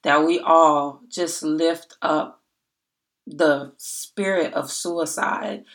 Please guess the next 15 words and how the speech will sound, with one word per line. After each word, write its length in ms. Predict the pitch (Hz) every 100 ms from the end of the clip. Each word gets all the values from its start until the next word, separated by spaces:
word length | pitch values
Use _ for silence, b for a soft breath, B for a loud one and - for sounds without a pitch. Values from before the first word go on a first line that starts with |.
| B B -
Let's, 520 | 156 165 170 - - -
you 140 | 180
know, 200 | 160 139
pray 400 | 135 - 156 160
about 420 | 151 139 139 143
that. 340 | 147 135 135 - _ _ _ _ _
Don't 280 | - 190 202
go 220 | 202 196
into 300 | - 170 -
the 120 | 156 156
year 240 | 160 151
twenty 400 | 160 190 170 170
twenty-three 840 | - 160 160 156 165 160 151 147 B B B -
without 640 | 160 160 - 156 - -
praying 680 | - 175 160 156 147 127